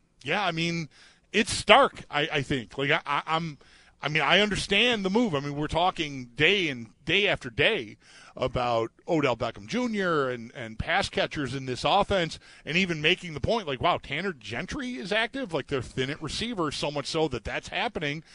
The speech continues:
And nothing against the kid, but, like, geez, you know, you're a Super Bowl favorite,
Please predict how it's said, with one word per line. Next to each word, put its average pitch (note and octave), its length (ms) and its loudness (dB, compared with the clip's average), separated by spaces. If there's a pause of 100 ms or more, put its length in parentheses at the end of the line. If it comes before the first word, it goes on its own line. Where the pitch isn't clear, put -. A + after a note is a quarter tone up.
(240)
And B2 200 -10
nothing C3 240 -4
against C#3 340 -4
the A#2+ 80 -6
kid, A#2+ 260 -6
but, B2 140 -8
like, A#2+ 160 -6 (160)
geez, - 500 -6
you A#2 120 -10
know, C3 80 -6
you're C#3 220 -4
a - 40 -4
Super G3+ 300 -6
Bowl C3+ 360 0 (300)
favorite, C3 640 -2